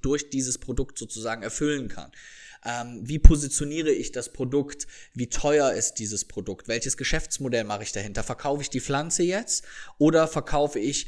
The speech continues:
die Anzahl der Insekten, die die Pflanze gefressen hat? Ne, könnte ich ja rein theoretisch auch machen, ne? Und dann fallen die unten in so einen Korb rein <laughs> und keine Ahnung was. Also auch da gibt es sicher Möglichkeiten.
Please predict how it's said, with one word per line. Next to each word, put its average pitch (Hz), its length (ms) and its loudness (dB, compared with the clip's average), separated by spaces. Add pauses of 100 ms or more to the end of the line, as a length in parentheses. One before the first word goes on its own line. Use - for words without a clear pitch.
(220)
die 131 140 10
Anzahl 143 540 6
der 131 280 4
Insekten, 139 600 -2
die 139 140 -4
die 131 100 -4
Pflanze 131 400 0
gefressen 135 540 0
hat? - 240 -12 (340)
Ne, 190 220 4
könnte 127 160 6
ich 120 60 -2
ja 127 100 2
rein 123 160 0
theoretisch 151 400 2
auch 151 240 4
machen, 92 400 -8
ne? 180 160 -4
Und 143 160 -4
dann 110 140 -4
fallen 139 180 0
die 131 80 0
unten 139 240 0
in 120 100 -10
so 120 80 -4
einen 107 120 -8
Korb 180 340 2
rein 139 380 4
<laughs> - 60 8
und 131 180 -2
keine 117 240 2
Ahnung 98 220 -4
was. 78 120 -8 (340)
Also 135 220 2
auch 117 140 0
da 151 220 2
gibt 139 260 -4
es - 80 0
sicher 104 240 -4
Möglichkeiten. 120 640 -6